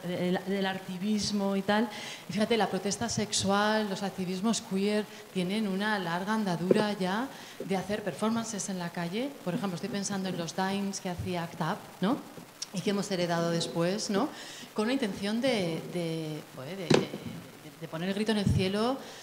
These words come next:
de decir, "Oye, que, que nos estamos muriendo", y, por supuesto, de transformación social,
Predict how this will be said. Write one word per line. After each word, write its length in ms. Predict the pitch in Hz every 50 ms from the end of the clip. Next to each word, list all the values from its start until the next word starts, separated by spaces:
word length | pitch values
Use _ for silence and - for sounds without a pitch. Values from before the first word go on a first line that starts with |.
| - - -
de 160 | 185 190 180
decir, 320 | 170 165 160 - 196 180 180
"Oye, 260 | 175 180 214 190 -
que, 340 | - 175 156 156 156 156 -
que 80 | - 165
nos 100 | 156 151 156
estamos 240 | - 180 185 214 220
muriendo", 580 | 220 208 202 196 196 196 202 214 226 254 294 - - - - - - -
y, 160 | 214 196 190
por 160 | - 180 170
supuesto, 360 | - 185 - 170 160 - 208
de 120 | 214 220 214
transformación 760 | 208 180 165 156 - - 156 147 143 143 139 - 170 185
social, 540 | 185 - 147 135 - 170 185 214 233 202 160